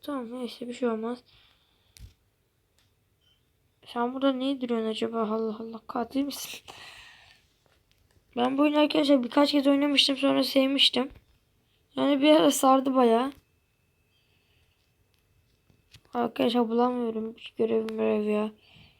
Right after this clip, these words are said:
Bir, bir dakika ne oldu? Biri ölmüş. Kim ölmüş? Bak kim o ölen verdi? Light Blue. Wo, wo yazmışlar. Kim yazmışlar?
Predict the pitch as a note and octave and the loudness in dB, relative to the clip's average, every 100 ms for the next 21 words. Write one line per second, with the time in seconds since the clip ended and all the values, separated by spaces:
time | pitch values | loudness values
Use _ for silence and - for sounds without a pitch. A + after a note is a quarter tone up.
0 | _ _ _ _ _ _ _ _ B3+ A3+ | _ _ _ _ _ _ _ _ -4 -2
1 | C4+ C4+ A#3+ A3+ A3 A3+ A#3+ B3 A#3 B3 | -2 -2 -2 -2 -2 -2 0 0 2 4
2 | B3 A#3+ A3+ A3+ - - _ _ _ - | 6 4 0 -8 -12 -18 _ _ _ -4
3 | B3+ A#3 B3+ - A#3 A#3 C#4+ _ _ - | -2 -2 -4 -6 -8 -8 -16 _ _ -10
4 | - B3+ B3 - A#3 A#3 A3+ A3+ A3+ A#3+ | -4 -2 -2 -2 -2 2 2 2 0 0
5 | B3+ A#3 A3+ - A3+ A3 A3 - _ _ | 2 2 2 0 2 2 0 -6 _ _
6 | _ _ _ _ _ _ - - _ _ | _ _ _ _ _ _ -18 -18 _ _
7 | _ _ _ _ _ _ _ _ _ _ | _ _ _ _ _ _ _ _ _ _
8 | _ _ _ _ A#3 A3+ A3 A3 A3 A3+ | _ _ _ _ -2 0 0 -4 0 4
9 | A#3 A3+ A3 G#3+ A3+ - A3+ - - - | 6 6 4 2 -8 -10 -10 -10 -12 -16
10 | _ - - A3+ A3 G#3+ G#3+ G#3+ - G#3+ | _ -8 -4 0 0 0 -2 -4 -2 -4
11 | A#3 | -4